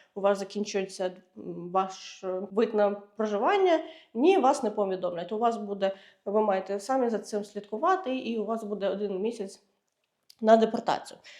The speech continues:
Так ось, у цій четвертій директиві у восьмому параграфі, чотирнадцята сторінка, пункт вісім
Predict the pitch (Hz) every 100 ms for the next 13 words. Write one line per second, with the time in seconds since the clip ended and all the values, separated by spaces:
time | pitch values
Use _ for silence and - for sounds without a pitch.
0 | - 277 277 392 285 - 254 269 294 -
1 | - 233 262 247 214 262 - - 226 175
2 | 240 - - - - _ - 277 285 285
3 | 254 269 285 269 262 240 269 202 190 202
4 | 254 262 - - - 254 262 269 269 233
5 | 233 220 233 359 359 262 - 339 339 208
6 | 226 294 269 262